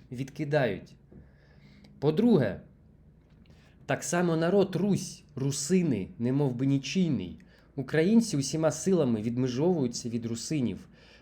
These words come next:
Мовляв, є якісь рагулі-сепаратисти на Закарпатті, але то інше. Та від усього руського також відмежовуються і через свою історіографію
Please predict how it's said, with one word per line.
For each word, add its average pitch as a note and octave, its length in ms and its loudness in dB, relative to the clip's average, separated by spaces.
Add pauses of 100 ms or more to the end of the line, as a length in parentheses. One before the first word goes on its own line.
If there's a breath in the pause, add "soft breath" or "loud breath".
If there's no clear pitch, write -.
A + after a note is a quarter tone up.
Мовляв, D#3 480 2
є E3+ 220 2
якісь F3+ 460 2
рагулі-сепаратисти D#3 1080 0
на D3+ 100 -2
Закарпатті, B2 840 -4 (320 loud breath)
але D3 220 2
то F#3+ 120 2
інше. B2 520 0 (480 soft breath)
Та D3 120 -2
від D#3+ 160 0
усього D#3 400 4
руського E3+ 520 0
також E3 500 -2
відмежовуються B2+ 960 -2
і - 60 -10
через D#3 320 -4
свою F3 360 2
історіографію C3 960 0